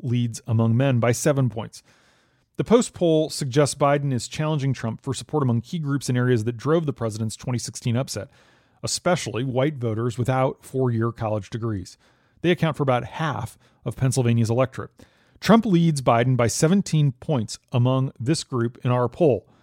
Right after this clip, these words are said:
but Trump won that group by more than thirty points last time. Biden also boasts a twenty-three point lead among white college graduates, about the same as Hillary Clinton's lead. In recent weeks, Biden has pressed the notion that as a Scranton, Pennsylvania noti-, native,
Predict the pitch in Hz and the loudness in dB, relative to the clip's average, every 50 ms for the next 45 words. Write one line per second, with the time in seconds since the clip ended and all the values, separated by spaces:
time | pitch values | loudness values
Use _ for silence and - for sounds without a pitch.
0 | _ _ _ - 131 117 - 165 180 156 131 160 175 175 165 151 143 123 135 151 | _ _ _ -4 -4 0 4 4 4 6 6 4 4 4 4 2 0 -2 -4 -4
1 | 151 135 131 127 127 131 139 135 123 131 123 117 - - 190 202 185 151 123 - | 0 2 2 2 4 4 4 4 4 2 0 0 0 0 0 0 0 -2 -4 -4
2 | - 123 117 113 - - 147 151 151 - - - 107 113 - - _ _ _ _ | -4 -4 -4 -4 -4 -4 -2 -2 -2 -2 -4 -8 -10 -10 -12 -16 _ _ _ _
3 | _ _ _ _ _ _ _ - 127 123 127 127 139 - 156 156 185 - - 190 | _ _ _ _ _ _ _ 0 2 2 2 2 0 2 2 2 2 4 4 2
4 | 139 113 117 117 117 - - 123 - - 156 147 143 - - 160 170 - - - | 4 4 2 2 2 2 -2 -4 -2 -2 0 0 0 0 0 -2 -4 -4 -4 -4
5 | 131 123 - 127 117 113 117 123 127 123 123 123 123 113 110 117 123 120 - - | -4 -4 -2 -2 -2 0 0 2 2 2 4 2 2 2 2 0 0 -2 -6 -6
6 | - 113 110 120 110 104 - - 170 165 160 131 110 104 87 - - - - _ | -2 0 2 2 2 0 -2 2 4 4 4 4 2 -2 -6 -8 -12 -18 -20 _
7 | _ - - 117 123 110 - 110 - - 110 104 104 104 107 101 - _ _ _ | _ -10 -6 -4 -4 -4 -4 -6 -8 -6 -6 -4 -4 -4 -6 -8 -10 _ _ _
8 | _ _ _ - - 147 127 117 113 - - 160 - - 120 104 113 107 98 101 | _ _ _ -2 0 0 2 0 -2 -4 -8 -10 -8 -8 -8 -8 -8 -8 -10 -10
9 | - - _ _ _ _ _ _ _ _ - 165 165 190 247 240 - 269 202 160 | -12 -16 _ _ _ _ _ _ _ _ 4 6 8 10 10 8 8 6 4 4
10 | 151 143 135 - - 139 127 135 143 139 135 120 - - - 151 147 143 - - | 4 4 2 0 2 2 4 4 4 4 2 0 -2 -2 0 0 0 2 0 0
11 | 156 131 117 113 104 - 135 123 120 120 117 117 110 113 113 110 110 104 - - | 0 0 0 0 -2 -2 -2 -2 0 0 0 0 2 2 2 2 0 -2 -4 -4
12 | - - 147 147 147 147 127 139 139 131 143 131 139 131 131 127 123 123 120 117 | -2 0 0 2 0 0 0 0 0 0 0 0 2 2 4 4 4 4 4 4
13 | 113 113 117 - - 135 147 139 120 113 123 | 2 2 0 0 4 8 8 8 8 6 4